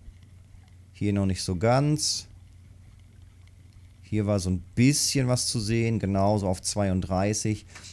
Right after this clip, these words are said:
Und dann vielleicht auch einfach mal Pausen machen oder das Ganze mit Shift machen.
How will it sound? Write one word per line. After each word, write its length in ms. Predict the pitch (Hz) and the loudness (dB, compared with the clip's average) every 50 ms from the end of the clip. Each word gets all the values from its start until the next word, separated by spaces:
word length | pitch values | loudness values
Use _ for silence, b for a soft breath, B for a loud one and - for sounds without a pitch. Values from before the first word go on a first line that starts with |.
| B B | B B
Und 180 | - - 80 110 | -4 -2 2 2
dann 140 | 101 104 | 2 2
vielleicht 220 | - - 101 101 - | 2 0 0 -2 -2
auch 100 | 92 87 | -4 -4
einfach 240 | 80 87 92 98 95 | -4 -4 -2 -2 -2
mal 120 | 90 82 | -2 -4
Pausen 480 | - - - 110 127 139 135 113 131 123 | -4 -2 2 4 4 4 4 2 2 2
machen 380 | 120 117 - - 120 117 113 B B B B B B B B | 2 2 0 0 -2 -2 -2 B B B B B B B B
oder 400 | - 127 131 139 156 160 156 143 | 6 8 10 12 12 10 10 8
das 180 | 131 127 120 - | 6 4 2 4
Ganze 300 | 139 117 120 117 - 117 | 2 2 2 4 2 4
mit 180 | 107 101 90 | 2 2 0
Shift 400 | - - - 185 196 - - - | 0 2 4 4 4 2 0 -4
machen. 460 | - 143 147 147 143 143 143 151 151 | -2 0 0 2 2 0 0 0 -2